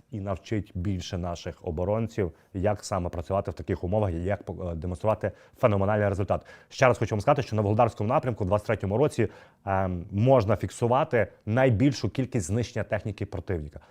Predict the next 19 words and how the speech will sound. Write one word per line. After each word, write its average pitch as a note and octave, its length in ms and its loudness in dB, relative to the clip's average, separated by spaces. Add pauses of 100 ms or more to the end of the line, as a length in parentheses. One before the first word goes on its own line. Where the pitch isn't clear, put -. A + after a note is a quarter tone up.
(120)
Противника. F2+ 520 0
Там A#2+ 220 0
зараз, C3 400 2
от, F#2+ 200 -2
якщо G2 260 -4
подивитися G#2+ 300 -2
на G2+ 40 0
Вугледар, A2 460 2 (220)
нав-, A2 220 2 (200)
навколо A2 600 2
Вугледару, G#2+ 500 2 (240)
там G#2+ 160 2
просто A#2+ 260 2
таке A2+ 320 2
захоронення A#2 760 2
військової F#2+ 380 -2
техніки F#2+ 340 -6
Російської E2+ 420 -6
Федерації. E2+ 540 -6